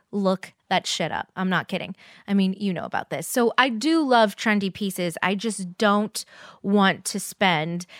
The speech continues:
an absolute fortune on everything because I don't know if I'm gonna like it for three months. Maybe I only like it for two weeks and then I wear the heck out of it for that two weeks. That's why I love Just Fab. And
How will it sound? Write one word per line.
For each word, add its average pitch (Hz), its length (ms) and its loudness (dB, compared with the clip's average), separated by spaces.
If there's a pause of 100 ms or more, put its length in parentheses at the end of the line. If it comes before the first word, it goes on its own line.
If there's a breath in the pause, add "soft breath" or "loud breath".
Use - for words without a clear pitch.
(120 loud breath)
an 233 200 0
absolute 240 720 2
fortune 175 560 0
on 170 160 2
everything 165 420 -2
because 214 360 -2 (100)
I 214 120 4
don't 277 180 0
know 247 440 2 (380 loud breath)
if 320 160 2
I'm 330 140 2
gonna 311 200 -2
like 349 220 -2
it - 140 -2
for 208 160 -4
three 202 160 -4
months. 165 320 -6
Maybe 185 340 -4
I 214 100 4
only 233 240 0
like 247 220 -2
it 240 80 -10
for 262 140 -6
two 269 240 -6
weeks 285 280 -4
and 185 120 -4
then 180 80 -2
I 147 120 -4
wear 185 300 2
the 220 80 2
heck 294 220 0
out 190 140 4
of 165 60 0
it 165 120 -2
for 185 120 -6
that 160 180 0
two 170 140 -6
weeks. 160 220 -8 (320 loud breath)
That's 240 300 2
why 240 320 2
I 196 100 -2
love 185 340 0 (260)
Just 180 360 0
Fab. 165 380 2
And 240 200 -2